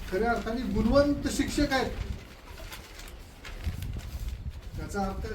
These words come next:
खाजगी संस्थेत काही गुणवंत नाहीत असं माझं म्हणणं नाही, असा दावा नाही. इथंही चांगले आहेत महाराज. एक रुपयाचाही डोनेशन न देता गुणवत्तेच्या आधारावर, मेरिटच्या आधारावर आमचे शिक्षक जिल्हा परिषदेच्या शाळेत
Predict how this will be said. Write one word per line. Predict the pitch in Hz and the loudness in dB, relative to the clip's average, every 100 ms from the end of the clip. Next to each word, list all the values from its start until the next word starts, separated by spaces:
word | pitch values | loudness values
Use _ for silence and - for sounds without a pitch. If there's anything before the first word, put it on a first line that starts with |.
| - | -4
खाजगी | 165 160 196 | -4 -2 -4
संस्थेत | - 208 202 233 | -2 -4 -2 -4
काही | 226 220 | -2 -2
गुणवंत | 202 208 220 214 | 2 2 2 0
नाहीत | 202 226 214 | 0 0 -2
असं | 208 233 | -4 -2
माझं | 226 226 | -2 -2
म्हणणं | 233 247 233 | -2 0 0
नाही, | 247 | 2
असा | 233 214 | 0 -2
दावा | 208 226 240 | 0 2 2
नाही. | 247 - - - - - - - - | 0 -2 -4 -6 -6 -4 -4 -4 -2
इथंही | 165 220 269 | 2 4 6
चांगले | 285 269 277 | 6 6 6
आहेत | 269 | 6
महाराज. | 254 240 - - - - - - - - - - - - - - - - - - - - 226 226 | 4 4 2 -6 -10 -10 -10 -8 -8 -8 -10 -12 -12 -10 -10 -10 -10 -10 -10 -10 -10 -6 0 4
एक | 294 311 311 | 8 8 10
रुपयाचाही | 277 277 294 302 302 285 311 | 10 10 10 10 10 12 12
डोनेशन | 302 269 269 - 254 240 | 12 10 6 4 4 6
न | 233 | 6
देता | 208 202 185 165 165 - - - - - - - - - - | 8 6 4 2 2 -2 -6 -8 -10 -10 -12 -10 -10 -6 0
गुणवत्तेच्या | 175 208 247 - 247 233 | 4 6 4 2 -2 0
आधारावर, | 175 143 143 165 160 | 0 0 -2 -2 6
मेरिटच्या | 214 269 269 - 277 | 8 8 4 4 4
आधारावर | 180 175 156 147 139 - - - - - - - - | 4 2 2 0 -2 -6 -8 -10 -12 -10 -8 -4 -4
आमचे | - 220 | -4 -4
शिक्षक | 202 175 - 214 214 | -4 -4 -2 0 0
जिल्हा | 156 175 | -2 0
परिषदेच्या | 180 180 175 170 170 202 | 2 0 0 2 2 0
शाळेत | 196 147 143 180 | -4 -4 -2 -2